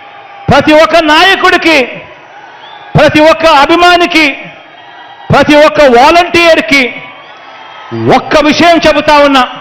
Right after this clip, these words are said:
వీరితో పాటు ప్రజాప్రతినిధులైన వైఎస్ఆర్సీపీ వార్డు మెంబర్ల దగ్గర నుంచి సర్పంచుల వరకు, ఎంపీటీసీల దగ్గర నుంచి ఎంపీపీల వరకు, జెడ్పీటీసీల దగ్గర నుంచి జిల్లా పరిషత్ చైర్మన్ల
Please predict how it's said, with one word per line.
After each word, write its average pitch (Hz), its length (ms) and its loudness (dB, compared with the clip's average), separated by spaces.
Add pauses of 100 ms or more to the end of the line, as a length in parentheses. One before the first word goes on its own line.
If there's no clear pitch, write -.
(1200)
వీరితో 302 480 2 (100)
పాటు 311 320 2
ప్రజాప్రతినిధులైన 311 960 0
వైఎస్ఆర్సీపీ 311 1200 0 (720)
వార్డు 220 440 0
మెంబర్ల 311 360 0
దగ్గర 311 360 0
నుంచి 320 460 -2
సర్పంచుల 320 600 0 (100)
వరకు, 311 280 -2 (1080)
ఎంపీటీసీల 320 720 0
దగ్గర 311 320 0
నుంచి 311 400 -2
ఎంపీపీల 320 540 0 (100)
వరకు, 294 320 0 (840)
జెడ్పీటీసీల 339 840 -2
దగ్గర 320 320 0
నుంచి 320 340 -2
జిల్లా 320 300 0
పరిషత్ 330 520 0
చైర్మన్ల 349 360 2